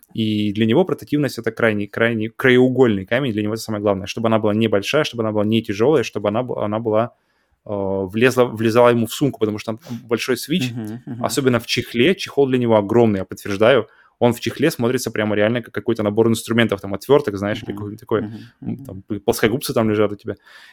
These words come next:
Speaker 1: И он, он занимает очень много места в сви-, в, в, в ранце. И он, он тяжёлый. И я всё
Speaker 2: Он
Speaker 1: время,
Speaker 2: не
Speaker 1: когда я
Speaker 2: Switch
Speaker 1: выкидал в ранец, он всё
Speaker 2: портативный.
Speaker 1: время
Speaker 2: На самом деле Twitch, если г-, о, Switch.
Speaker 1: Да.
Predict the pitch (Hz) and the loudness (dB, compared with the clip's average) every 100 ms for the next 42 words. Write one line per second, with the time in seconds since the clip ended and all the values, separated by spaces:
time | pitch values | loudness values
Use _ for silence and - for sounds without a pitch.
0 | _ - 123 120 110 110 107 143 127 120 | _ -4 -2 0 2 4 4 2 0 0
1 | 113 117 - - 151 135 123 113 98 101 | 2 0 0 0 6 6 4 -2 -4 -4
2 | 98 - 104 117 120 104 - 101 98 104 | -4 -8 -14 -14 -14 -16 -12 -8 0 2
3 | 101 101 113 98 104 104 107 151 117 104 | 2 0 -4 -2 0 2 -2 -4 -2 -2
4 | 101 - - _ _ _ _ - 135 135 | -2 -8 -18 _ _ _ _ 0 2 2
5 | 131 147 143 135 127 107 104 180 - - | 0 -2 0 4 6 6 4 -4 -8 2
6 | 143 131 160 185 190 120 117 113 107 147 | 2 6 6 8 8 6 6 4 6 4
7 | 156 190 127 117 117 - 185 147 135 180 | 2 2 2 0 -2 0 2 4 4 2
8 | - - 160 117 - 95 - 113 - - | 0 -6 -6 -6 -8 -10 -2 -2 -2 -12
9 | 110 98 - - 101 - | -12 -12 -10 -4 -4 -4